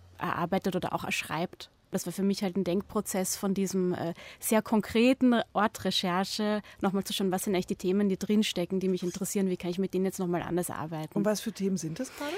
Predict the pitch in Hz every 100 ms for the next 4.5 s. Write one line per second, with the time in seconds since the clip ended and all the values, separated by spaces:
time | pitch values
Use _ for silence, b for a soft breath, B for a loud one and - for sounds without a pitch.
0 | - 233 233 262 - 262 247 226 196 190
1 | 208 269 302 - 320 339 - - 302 -
2 | 302 - - 269 - 277 262 - 208 208
3 | 214 208 - 208 214 247 285 - 240 240
4 | 208 214 202 196 196